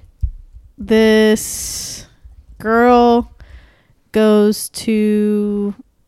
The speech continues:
I thought it was New York, but I don't think it is. It looks New Yorky, but I don't think it is. She goes to this big city looking for her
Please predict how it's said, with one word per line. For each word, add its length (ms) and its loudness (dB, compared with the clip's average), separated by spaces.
I 120 -12
thought 200 -8
it 60 -8
was 160 -2
New 80 -6
York, 440 -6
but 100 -6
I 60 -4
don't 200 -6
think 200 -8
it 120 -6
is. 540 -12
It 80 -6
looks 240 -4
New 100 -4
Yorky, 340 -2
but 120 -6
I 60 -2
don't 200 -6
think 180 -12
it 100 -12
is. 280 -8
She 180 0
goes 140 4
to 60 -2
this 120 -2
big 180 2
city 640 0
looking 340 -2
for 180 -2
her 580 0